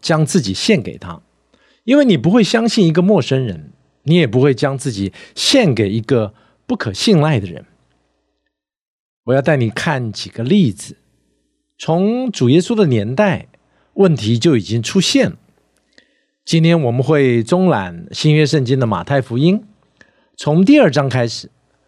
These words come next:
我们来看看这些意见到底是多么的分歧。首先，我们看见一群人，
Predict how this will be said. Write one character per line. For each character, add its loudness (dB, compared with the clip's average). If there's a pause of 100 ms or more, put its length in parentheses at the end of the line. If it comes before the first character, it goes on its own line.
(420)
我 0
们 4
来 4
看 2
看 2
这 2
些 4
意 4
见 2
到 2
底 -2
是 0
多 -2
么 2
的 2
分 -2
歧。 -4 (1500)
首 0
先， 4
我 2
们 0
看 -4
见 -2
一 -6
群 -8
人， -10